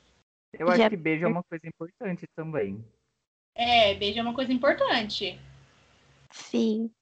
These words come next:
Speaker 3: E,
Speaker 1: Acho
Speaker 3: e,
Speaker 1: que se o,
Speaker 3: e
Speaker 1: se o
Speaker 3: pra
Speaker 1: beijo não
Speaker 3: paixão
Speaker 1: encaixar
Speaker 3: também, é, não, não, não rola. E aí depois o beijo, o sexo também, que é uma coisa que vai te manter apaixonado.
Speaker 2: Mas
Speaker 3: Não é.
Speaker 1: Ué.
Speaker 2: Vocês acham que, tipo,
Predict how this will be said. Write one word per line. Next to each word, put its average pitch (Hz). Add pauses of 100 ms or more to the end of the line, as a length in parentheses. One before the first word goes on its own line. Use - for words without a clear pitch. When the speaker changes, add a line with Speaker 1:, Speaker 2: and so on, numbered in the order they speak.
(180)
Speaker 3:
E, 269
Speaker 1:
Acho 247
Speaker 3:
e, -
Speaker 1:
que 302
se 269
o, 269
Speaker 3:
e 277
Speaker 1:
se -
o 240
Speaker 3:
pra 262
Speaker 1:
beijo -
não 262
Speaker 3:
paixão 262
Speaker 1:
encaixar 302
Speaker 3:
também, 339
é, 254
não, 262
não, 247 (160)
não 240
rola. 214 (320)
E 240
aí 240
depois 247
o 254
beijo, 247
o 330
sexo 311
também, 381
que 254
é 240
uma 247
coisa 247
que -
vai 247
te 247
manter 269
apaixonado. 285 (1000)
Speaker 2:
Mas 294
Speaker 3:
Não 220
é. 233 (680)
Speaker 1:
Ué. 175
Speaker 2:
Vocês 302
acham 285
que, 311
tipo, 262